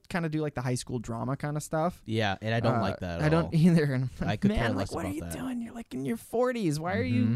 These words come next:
Speaker 1: so concerned about these other people?"
Speaker 2: You
Speaker 1: Like,
Speaker 2: should be concerned about the upcoming exam.
Speaker 1: Yeah, and you,
Speaker 2: Exactly.
Speaker 1: like, get you, but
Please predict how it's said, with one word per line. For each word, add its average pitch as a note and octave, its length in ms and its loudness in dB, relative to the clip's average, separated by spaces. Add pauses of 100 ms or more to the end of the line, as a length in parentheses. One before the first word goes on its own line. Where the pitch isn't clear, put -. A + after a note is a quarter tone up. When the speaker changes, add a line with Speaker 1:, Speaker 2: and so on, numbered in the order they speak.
Speaker 1:
so A3 280 -2 (100)
concerned G#3+ 460 2
about F#3+ 300 4 (220)
these F#3+ 260 -4
other G3 260 6
people?" C#3+ 520 0
Speaker 2:
You C#3+ 60 2
Speaker 1:
Like, D3+ 100 0
Speaker 2:
should - 140 -4
be A2+ 80 0
concerned A#2 420 0
about G#2+ 200 0
the A2 120 0
upcoming A#2+ 320 0
exam. B2+ 480 2
Speaker 1:
Yeah, G#3+ 320 8
and E3 140 6
you, F3+ 220 6
Speaker 2:
Exactly. A3 360 10
Speaker 1:
like, D#3 200 4
get G3 180 -2
you, E3 120 -12
but D#3 260 2